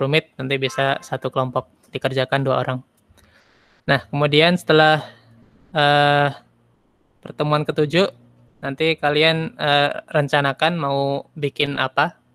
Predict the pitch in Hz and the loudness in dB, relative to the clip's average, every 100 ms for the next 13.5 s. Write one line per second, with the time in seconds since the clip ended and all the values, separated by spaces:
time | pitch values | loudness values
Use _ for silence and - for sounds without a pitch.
0 | _ 135 131 131 135 139 131 147 - _ | _ -8 -6 -4 -4 -4 -4 -6 -8 _
1 | _ _ _ _ _ _ _ _ _ _ | _ _ _ _ _ _ _ _ _ _
2 | _ _ _ _ _ _ - _ _ 139 | _ _ _ _ _ _ -20 _ _ 0
3 | 135 135 135 135 135 135 156 143 139 139 | 2 2 2 2 2 0 -2 -2 0 0
4 | - 156 151 143 151 160 160 147 _ _ | 2 2 2 0 2 2 0 -4 _ _
5 | _ _ _ _ _ _ _ _ _ _ | _ _ _ _ _ _ _ _ _ _
6 | _ _ _ _ _ _ _ _ _ - | _ _ _ _ _ _ _ _ _ -2
7 | 135 165 170 151 156 147 147 - 143 135 | 2 2 0 -2 -2 -2 -4 -6 -4 -2
8 | 143 139 - - - 139 _ _ _ _ | -2 -4 -6 -8 -8 -14 _ _ _ _
9 | _ _ - - 160 156 156 151 143 143 | _ _ -6 -2 0 0 2 0 2 0
10 | 139 147 135 175 180 _ _ 143 151 147 | 0 -4 -2 -2 -4 _ _ -6 -2 -2
11 | 147 - _ _ _ _ 139 165 170 - | -2 -8 _ _ _ _ -4 0 -2 -4
12 | - 135 - 160 170 - 147 135 131 143 | -4 -2 0 -2 -2 -8 -8 -4 -4 -6
13 | 143 131 131 131 135 | -6 -6 -6 -6 -8